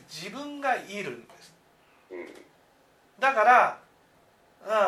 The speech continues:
Speaker 1: うん、私の、今までの私でやっ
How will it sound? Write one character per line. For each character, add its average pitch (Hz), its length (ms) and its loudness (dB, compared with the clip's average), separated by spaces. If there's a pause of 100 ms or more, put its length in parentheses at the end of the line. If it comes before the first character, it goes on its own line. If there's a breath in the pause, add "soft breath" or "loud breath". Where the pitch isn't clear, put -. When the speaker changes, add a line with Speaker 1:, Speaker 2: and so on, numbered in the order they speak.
Speaker 1:
う 135 40 -4
ん、 - 20 -10
私 208 480 2
の、 294 240 0
今 262 340 2
ま 440 140 0
で 359 180 2
の 208 160 2
私 240 540 -2
で 269 420 -2 (1120 soft breath)
や 151 200 2
っ - 80 -8